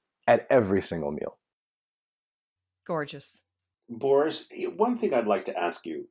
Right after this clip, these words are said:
Speaker 3: about, and I think a lot of our listeners are always curious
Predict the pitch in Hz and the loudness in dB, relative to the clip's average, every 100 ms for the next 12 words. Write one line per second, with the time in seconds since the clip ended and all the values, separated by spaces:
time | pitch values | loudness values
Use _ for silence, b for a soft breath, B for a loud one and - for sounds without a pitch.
0 | - 90 87 82 82 - 90 85 - 87 | -8 -4 0 0 0 -6 -10 -8 -6 -8
1 | - 90 110 135 113 101 98 90 82 78 | -4 0 0 2 0 0 -2 -4 -4 -6
2 | - b b - 110 135 180 - - 98 | -12 b b -6 0 0 0 -2 0 2
3 | 78 - - | 2 -4 -12